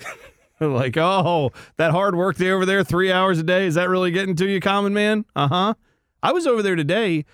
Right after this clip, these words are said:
on the sales side of things. People don't know this about our radio station. Why would you? But you would think at a radio station, they would play the radio station in the building.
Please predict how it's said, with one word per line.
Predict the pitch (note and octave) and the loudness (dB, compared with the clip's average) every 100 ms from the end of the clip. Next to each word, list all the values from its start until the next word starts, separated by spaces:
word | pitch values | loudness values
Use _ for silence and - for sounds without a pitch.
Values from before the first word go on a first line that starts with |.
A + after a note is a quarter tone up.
| _ - | _ -6
on | D3 | -4
the | C#3 | -2
sales | E3+ G3 G#3+ | -2 -2 -2
side | F3+ D#3+ | 0 0
of | C#3 | 0
things. | D3+ B2 | -4 -4
People | - D4+ C4+ | -4 -4 -2
don't | F#3 | 0
know | D#3+ E3 | 0 -2
this | C#3+ | -2
about | D3 B2+ | -2 -2
our | B2 | 0
radio | B2 C3 A2+ | 0 -2 -2
station. | - G#2+ F#2 F#2+ F2+ - _ _ - | -4 -6 -6 -8 -10 -14 _ _ -4
Why | C3+ C3+ | -2 0
would | A#2+ F2+ | -2 -6
you? | D#2+ D2 _ _ _ - | -10 -14 _ _ _ -4
But | C3 B2 - - | 0 0 -4 -6
you | E3+ G#3 | -4 -4
would | G3 | -2
think | D4+ C4+ | -2 0
at | G3+ | 0
a | |
radio | E3+ D#3 D3+ C3+ | 2 2 0 -2
station, | - B2 A2 B2 A2+ - _ - | -2 -4 -2 -4 -6 -8 _ -4
they | F3 | -2
would | G3+ D#3 | -2 -2
play | F#3 F#3+ F#3+ | -2 -2 0
the | F3 | -2
radio | G3 G3 E3 | -2 0 -2
station | C#3 C#3+ C3+ C#3+ B2+ _ _ _ _ | -2 -2 -4 -4 -8 _ _ _ _
in | F#3 A3 G3+ G3 | -2 0 0 0
the | E3+ | 0
building. | A3 A#3+ A#2+ C#2 | 0 0 -4 -8